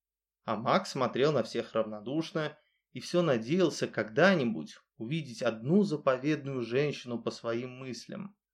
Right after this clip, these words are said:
Она должна была обладать красотою духовную более, чем телесную. Во всяком случае, она непременно должна была иметь над ним многие нравственные превосходства,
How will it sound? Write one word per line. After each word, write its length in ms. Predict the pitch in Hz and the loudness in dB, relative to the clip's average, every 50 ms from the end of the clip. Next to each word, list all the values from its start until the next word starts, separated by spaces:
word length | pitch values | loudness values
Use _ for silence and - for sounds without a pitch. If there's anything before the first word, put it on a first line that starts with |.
| _ _ _ _ _ - | _ _ _ _ _ -6
Она 280 | - 110 113 123 131 | -4 0 2 2 4
должна 360 | 123 123 120 110 110 120 120 | 4 4 4 4 2 0 0
была 260 | 117 117 117 117 117 117 | 2 2 2 2 2 2
обладать 480 | 110 113 120 117 113 117 117 110 - | 2 2 0 0 2 2 0 0 0
красотою 760 | - 123 107 - - 113 107 - - 143 165 165 139 120 117 | -4 -4 -4 -4 -4 -4 -4 -2 0 2 2 4 2 2 0
духовную 680 | 110 113 113 - - 131 139 143 143 139 131 127 123 120 | -2 -4 -8 -6 -2 0 0 2 0 0 -6 -6 -8 -10
более, 680 | 117 113 131 165 190 180 151 135 127 120 120 117 - _ _ _ _ - | -6 0 4 6 6 6 6 6 4 4 2 -2 -4 _ _ _ _ -14
чем 280 | - - 117 110 107 | -6 -4 -2 -2 -2
телесную. 800 | - - 123 123 123 117 110 101 - - 98 92 80 85 - - _ _ _ _ _ _ _ - | -4 -4 -4 -2 2 2 2 0 0 -8 -12 -12 -12 -12 -14 -16 _ _ _ _ _ _ _ -6
Во 100 | 113 113 | -6 -4
всяком 380 | - - 143 151 - 131 110 | 0 2 2 2 2 0 -2
случае, 680 | - - - 147 147 139 - - 131 127 123 117 - _ _ _ _ - | -2 -8 -8 -8 -8 -6 -6 -4 -2 -2 -2 -2 -6 _ _ _ _ -6
она 240 | 117 120 123 135 139 | -4 0 0 2 0
непременно 640 | 139 135 117 135 127 127 135 143 135 131 131 123 | 0 0 0 0 0 2 2 2 2 0 0 2
должна 400 | 120 123 123 117 110 120 131 131 | 4 6 6 4 4 2 2 2
была 300 | 120 123 120 120 120 120 | 4 4 4 6 4 4
иметь 300 | 120 120 127 135 - - | 2 0 -4 -6 -8 -6
над 200 | 131 123 117 113 | -4 -4 -4 -4
ним 180 | 120 131 127 127 | -6 -8 -8 -8
многие 440 | 123 123 123 123 123 120 120 123 123 | -8 -6 -6 -6 -6 -8 -8 -10 -6
нравственные 600 | 123 123 123 120 120 - - 131 123 127 131 131 | -2 0 0 0 0 -2 -10 -10 -8 -8 -8 -6
превосходства, 960 | - - 160 160 175 175 - - 220 185 - - - - - - - - | -4 -4 0 0 0 -2 0 2 2 2 2 2 -4 -14 -14 -16 -16 -16